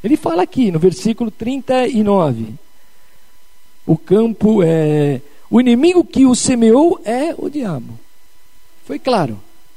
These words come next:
Que é especialista em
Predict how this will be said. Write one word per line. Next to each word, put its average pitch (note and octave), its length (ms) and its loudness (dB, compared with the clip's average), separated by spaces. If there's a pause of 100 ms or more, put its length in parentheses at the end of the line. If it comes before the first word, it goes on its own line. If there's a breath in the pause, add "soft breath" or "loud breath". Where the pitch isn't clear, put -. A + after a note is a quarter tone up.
(880)
Que A#3 180 0
é D4 80 2
especialista C4 840 2
em D#4+ 380 2